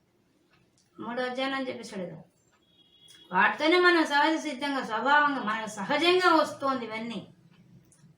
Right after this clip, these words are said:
కర్మలు మనకు సహజంగా వస్తున్నాయి, కానీ కర్మలు ఆపుకోవడానికి కూడా నీకు శాస్త్రం ఇచ్చేశారు. అన్నాద్భవంతి భూతాన్ని చెప్పేశాడు.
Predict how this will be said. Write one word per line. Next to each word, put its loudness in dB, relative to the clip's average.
కర్మలు 4
మనకు 4
సహజంగా -2
వస్తున్నాయి, -6
కానీ -4
కర్మలు -2
ఆపుకోవడానికి 2
కూడా 0
నీకు 2
శాస్త్రం 0
ఇచ్చేశారు. -4
అన్నాద్భవంతి 0
భూతాన్ని 0
చెప్పేశాడు. -4